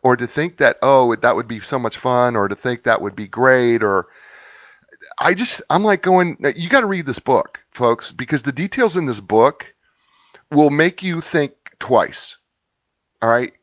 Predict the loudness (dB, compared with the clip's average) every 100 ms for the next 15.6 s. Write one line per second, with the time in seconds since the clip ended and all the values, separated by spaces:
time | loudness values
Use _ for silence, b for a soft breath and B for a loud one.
0 | -6 -2 0 0 0 0 -2 -6 -2 2
1 | 2 0 -10 -8 -8 0 2 2 -2 -4
2 | -2 -2 -2 -4 -2 -2 -2 -2 0 2
3 | 0 _ b b b b b b -2 2
4 | 2 2 -4 -4 -10 -6 -6 -6 -10 -6
5 | -2 -2 -2 -10 -20 _ _ _ _ _
6 | _ -4 -2 -6 -2 2 2 0 0 0
7 | -2 -4 -2 0 2 0 0 -8 -10 -8
8 | -2 0 0 0 0 2 2 2 -2 -10
9 | -8 -2 -2 -4 -6 0 2 2 -2 -4
10 | -4 -2 -2 -2 -6 -6 -2 0 2 2
11 | -2 _ b b b b b b b _
12 | _ -6 0 2 2 0 -2 -4 _ _
13 | _ _ _ -8 0 2 2 0 0 0
14 | 2 -2 -2 -6 -6 -6 -4 -4 -4 -8
15 | -8 -4 -4 -4 -6 -6